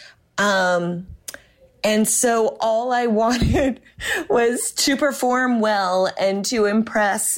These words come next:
and to be asked back. And it didn't happen. <laughs> It didn't happen. Um, and I'm sure they had their creative reasons, but oh boy,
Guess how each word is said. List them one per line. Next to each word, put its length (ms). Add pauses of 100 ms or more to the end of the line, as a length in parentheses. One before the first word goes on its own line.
(120)
and 280
to 220
be 260
asked 560
back. 680 (600)
And 640 (1000)
it 140
didn't 260
happen. 600
<laughs> 60 (460)
It 220
didn't 240
happen. 380 (380)
Um, 720 (400)
and 100
I'm 140
sure 440
they 180
had 240
their 160
creative 560
reasons, 880 (720)
but 580 (540)
oh 580
boy, 580